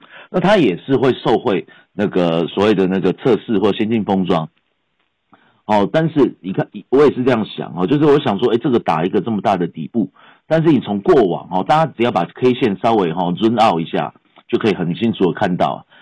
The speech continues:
它过去说真的，哇，有多长都多长的 K 线有限嘛。所以意思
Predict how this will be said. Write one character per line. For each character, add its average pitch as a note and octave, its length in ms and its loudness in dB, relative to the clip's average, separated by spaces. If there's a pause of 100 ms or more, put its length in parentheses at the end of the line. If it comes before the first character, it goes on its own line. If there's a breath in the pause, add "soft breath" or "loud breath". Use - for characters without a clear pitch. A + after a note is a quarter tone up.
(140 soft breath)
它 F3 100 0
过 F3+ 280 2
去 C#3 240 2
说 C#3 160 0
真 C#3+ 200 0
的， C3+ 120 2
哇， F#2 260 2
有 F2+ 140 2
多 D3 220 0
长 G2 260 -2
都 A2 120 2
多 A#2+ 220 0
长 F#2+ 180 -4
的 F#2 80 0
K G2 200 -2
线 F#2+ 160 -2
有 D#2+ 160 0
限 G#2 240 0
嘛。 C#2 140 -8 (540 loud breath)
所 F#3 140 4
以 F3+ 80 4
意 G#3 100 0
思 - 60 -2